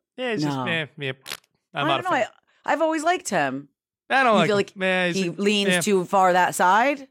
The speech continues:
Speaker 2: or
Speaker 1: Yeah,
Speaker 2: what?
Speaker 1: he said he sort of irritates me.
Speaker 2: Okay.
Speaker 1: Not a
Speaker 2: Um,
Speaker 1: fan.
Speaker 2: wait,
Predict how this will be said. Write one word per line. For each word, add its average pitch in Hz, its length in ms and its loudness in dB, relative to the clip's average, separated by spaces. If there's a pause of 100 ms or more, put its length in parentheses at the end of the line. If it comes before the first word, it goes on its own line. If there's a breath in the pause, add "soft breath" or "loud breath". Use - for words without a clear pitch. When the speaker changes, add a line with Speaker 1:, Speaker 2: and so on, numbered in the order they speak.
Speaker 2:
or 165 160 2
Speaker 1:
Yeah, 269 240 6
Speaker 2:
what? 254 80 4
Speaker 1:
he 240 60 -2
said 226 200 0
he 214 80 -2
sort 208 160 -2
of 139 280 -4
irritates 143 460 -4
me. 120 120 -16 (380 soft breath)
Speaker 2:
Okay. 190 240 -2 (260 loud breath)
Speaker 1:
Not 180 100 6
a - 20 4
Speaker 2:
Um, 185 80 0
Speaker 1:
fan. 175 80 -6
Speaker 2:
wait, 196 280 0